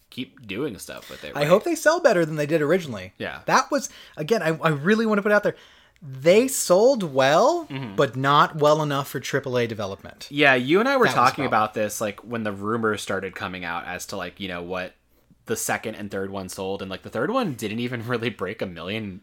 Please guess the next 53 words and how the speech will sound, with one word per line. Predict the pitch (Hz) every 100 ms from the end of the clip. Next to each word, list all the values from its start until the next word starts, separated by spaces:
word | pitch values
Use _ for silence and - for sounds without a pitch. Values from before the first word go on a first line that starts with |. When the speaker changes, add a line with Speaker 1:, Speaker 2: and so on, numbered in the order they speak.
| _
Speaker 1:
units. | 90 110 151 - - _
Speaker 2:
No, | 135 160 165
it | 135
didn't. | 156 139
Speaker 1:
Yeah. | 117 131
<laughs> | 143 147 147
Speaker 2:
Um, | 143 139 135 -
the | 127 147 147 147 147 143 143 _ _ _
the | - 139 131
second | - 175 196 247
game | 226 202 190
sold | 175 165 156 160 156 147 -
better | 139 135 139 147
than | 139
the | 135
original | 117 123 127 135
two | - 131
to | 113
one, | 101 110 170 277
Speaker 1:
Mm-hmm. | 190
Speaker 2:
but | 113 120 104 -
still, | - - 143 143 139
like, | 131 127 117
not | 120 120 120 120 120
to | - 120
the | 107 107
E | 131
A | 120 120
expectation | 110 - 120 123 113 117
of, | 107 110
like, | 104 98 -
you | 120
need | 123
to |
be | 113
giving | 113 117 117
us, | 113 -
like, | 110 101 -
eight | 120 107
million | 117 110 104
unit, | 104 104 101 -
like, | 113 -
blockbusters, | 107 - 92 - - 82 -
right? | 113 131 - - -
That's | - 147
not | 180
what | 175
happened | 165 233 95
with | 98
those | 117 104
Speaker 1:
Mm-hmm. | 101
Speaker 2:
games. | 101
And | 110 107